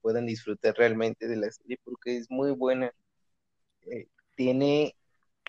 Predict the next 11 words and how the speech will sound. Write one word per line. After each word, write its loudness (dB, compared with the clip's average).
elementos 0
que -2
nosotros -4
se 0
nos -4
pasaron 0
porque -2
realmente 0
es -10
muy 2
difícil -4